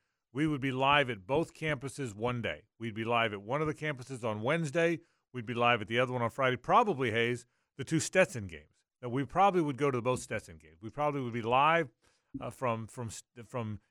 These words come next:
U N F Stetson, live from J U Stetson is, I think, the way we would probably play that. So, but get up and watch them if you get a chance.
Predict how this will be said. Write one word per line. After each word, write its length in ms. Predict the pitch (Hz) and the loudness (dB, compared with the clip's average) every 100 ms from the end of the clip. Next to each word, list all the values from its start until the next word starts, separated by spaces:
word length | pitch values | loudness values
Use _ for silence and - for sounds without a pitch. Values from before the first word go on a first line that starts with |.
| _ | _
U 160 | 127 160 | -2 2
N 80 | |
F 140 | 160 147 | 2 0
Stetson, 460 | - 156 143 143 120 | -2 -4 -4 -6 0
live 240 | 127 139 | 0 0
from 160 | 131 117 | -4 -4
J 160 | 131 | -2
U 160 | 123 123 | -2 -4
Stetson 420 | - 113 101 113 | -6 -8 -8 -10
is, 80 | 95 | -8
I 80 | 104 | -6
think, 180 | 117 | -8
the 60 | 107 | -6
way 160 | 110 110 | -6 -4
we 120 | 98 | -6
would 160 | 90 | -12
probably 280 | - 110 85 | -8 -8 -8
play 220 | - 101 | -8 -8
that. 180 | 82 78 - | -8 -12 -14
So, 120 | 90 | -16
but 100 | 82 98 _ | -16 -20 _
get 100 | 139 | -6
up 100 | 139 | -6
and 80 | 117 | -4
watch 180 | 117 117 | -4 -4
them 80 | 104 | -8
if 60 | |
you 120 | 101 104 | -12 -12
get 80 | |
a 40 | 87 | -10
chance. 260 | 107 87 | -8 -10